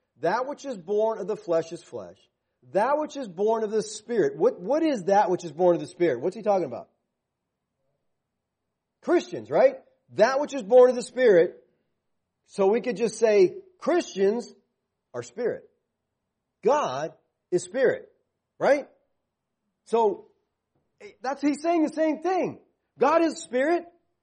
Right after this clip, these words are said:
Christians are spirit. Does that mean we don't have bodies? Uh, I'm pretty sure I have one. Okay? I'm pretty sure you know you have one, all right? Spirits can have bodies. This is our thinking. This is Greek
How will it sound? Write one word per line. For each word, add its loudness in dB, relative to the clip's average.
Christians -2
are 0
spirit. 0
Does 0
that 4
mean 0
we 0
don't 2
have 0
bodies? 2
Uh, -12
I'm -14
pretty -14
sure -6
I -4
have -8
one. -20
Okay? -10
I'm -18
pretty -8
sure -4
you -2
know -2
you 0
have -4
one, -16
all -10
right? -4
Spirits 0
can 2
have 2
bodies. 0
This -2
is -4
our 4
thinking. -2
This -6
is -6
Greek 0